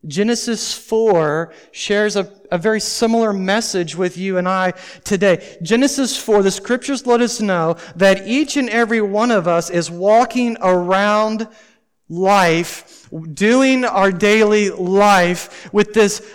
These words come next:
uh, unruptured aneurysm that resides deep in our heart. And I don't mean our literal heart. I mean, like, the core of our being, being, the command center of our life.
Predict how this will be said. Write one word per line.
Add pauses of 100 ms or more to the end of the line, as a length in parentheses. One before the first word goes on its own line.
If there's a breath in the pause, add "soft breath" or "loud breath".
uh, (200)
unruptured
aneurysm
that
resides (280 loud breath)
deep
in
our
heart.
And
I
don't
mean
our
literal
heart.
I
mean,
like,
the
core
of
our
being,
being,
the
command
center
of
our
life.